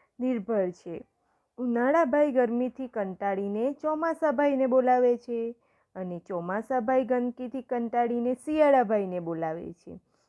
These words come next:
અને શિયાળાભાઈ ઠંડીથી કંટાળીને ઉનાળાભાઈને બોલાવે છે.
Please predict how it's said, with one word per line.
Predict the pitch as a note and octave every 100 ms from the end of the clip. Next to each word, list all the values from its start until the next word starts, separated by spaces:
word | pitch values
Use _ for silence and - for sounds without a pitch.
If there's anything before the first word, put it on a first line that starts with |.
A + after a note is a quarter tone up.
| _
અને | G3+ F#3+ F3+ -
શિયાળાભાઈ | F#3+ F#3+ F#3+ G#3+ G#3+ A#3
ઠંડીથી | A#3+ A#3+ A3+ A#3+ A#3 C4
કંટાળીને | B3 B3 A#3 B3 B3 B3 C4 D4+ G4+ - _ _ _ -
ઉનાળાભાઈને | D#4 D4 D4 D4 C4 A#3+ A3+ G#3+ G#3
બોલાવે | F#3 F#3 F3 E3+ E3+ E3+
છે. | - F3